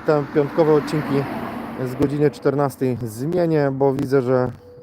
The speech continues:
drugi film i tak naprawdę, no, jakoś, jakoś te zasięgi nie idą o tej godzinie, tak więc na pewno dzięki, dzięki, na pewno też zostawimy Tobie, tak więc artykuły team zostawcie również, e, suby, jeżeli prowadzisz kanał,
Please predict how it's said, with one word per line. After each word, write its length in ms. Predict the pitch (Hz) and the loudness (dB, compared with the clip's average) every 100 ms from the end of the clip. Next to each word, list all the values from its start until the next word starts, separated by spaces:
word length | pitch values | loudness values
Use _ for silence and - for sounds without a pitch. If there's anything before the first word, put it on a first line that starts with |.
| - | -12
drugi 360 | 131 143 135 | -4 -2 -2
film 360 | 131 156 147 131 | -4 -4 -4 -4
i 180 | 143 135 | -4 -4
tak 180 | 131 139 | -4 -4
naprawdę, 460 | 131 135 123 131 | 0 0 2 0
no, 260 | 127 127 127 | 2 0 0
jakoś, 440 | 135 - 131 - | 0 -2 -8 -10
jakoś 360 | 135 139 123 135 | -4 -2 -2 -6
te 100 | 139 | -8
zasięgi 440 | 127 - 131 120 | -10 -8 -8 -4
nie 100 | 131 | -2
idą 260 | 127 117 113 | -2 0 -2
o 40 | |
tej 140 | 110 113 | -2 -2
godzinie, 420 | 117 120 139 170 | -2 -2 -2 -2
tak 100 | 131 | -2
więc 220 | 120 120 | -6 -6
na 60 | 131 | -4
pewno 340 | 127 123 120 120 _ _ _ - _ _ _ _ _ _ - | 0 0 -2 -6 _ _ _ -20 _ _ _ _ _ _ -16
dzięki, 440 | 131 156 175 170 | 0 2 2 0
dzięki, 540 | 139 147 139 151 151 156 - | 2 2 2 0 0 -2 -4
na 160 | 131 127 | -4 0
pewno 320 | 143 135 131 | 2 2 2
też 200 | 131 117 | 0 -2
zostawimy 560 | 127 127 139 127 120 120 | -4 -2 0 0 0 4
Tobie, 420 | 170 151 147 135 120 - | 4 6 2 0 -8 -10
tak 160 | 123 | -8
więc 180 | 127 123 | -6 -2
artykuły 480 | 135 131 135 143 131 | -2 -4 -4 -2 0
team 200 | 135 127 | -2 -2
zostawcie 460 | 123 - 127 - | 0 2 2 2
również, 400 | 139 151 147 143 - - - - - - - - | 2 2 0 -2 -6 -18 -18 -18 -16 -16 -16 -6
e, 480 | 127 131 131 131 131 | -2 0 2 2 0
suby, 320 | - 151 143 | -2 0 2
jeżeli 280 | 139 139 131 | 4 2 2
prowadzisz 380 | 143 143 127 - | 2 0 0 0
kanał, 340 | 170 160 143 | 0 2 0